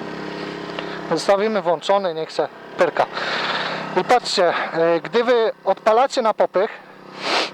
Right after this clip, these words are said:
jest tylne koło wprawiane w ruch, automatycznie jest łańcuch wprawiany w ruch,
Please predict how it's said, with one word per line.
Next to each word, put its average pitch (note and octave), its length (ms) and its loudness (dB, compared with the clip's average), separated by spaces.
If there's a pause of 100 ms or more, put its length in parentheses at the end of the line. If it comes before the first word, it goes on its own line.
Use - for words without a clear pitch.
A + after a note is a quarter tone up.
(520)
jest G3+ 260 2
tylne A#3 280 4
koło G3+ 340 6
wprawiane F#3+ 540 2
w D3+ 80 -6
ruch, A3 420 -6
automatycznie G#3 680 0
jest F#3 180 -2
łańcuch G#3+ 380 0
wprawiany F3+ 540 2
w - 80 -8
ruch, A3 320 -4